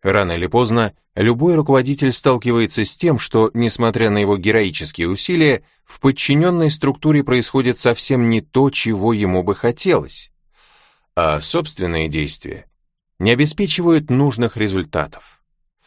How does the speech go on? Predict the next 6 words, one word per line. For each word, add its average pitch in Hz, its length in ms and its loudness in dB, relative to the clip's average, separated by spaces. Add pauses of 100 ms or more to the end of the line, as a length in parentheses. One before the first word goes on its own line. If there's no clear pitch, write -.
(340)
Возникают 180 720 0
два 127 420 2
известных 139 680 0
вопроса: 92 640 -2 (240)
кто - 260 0
виноват 85 680 -2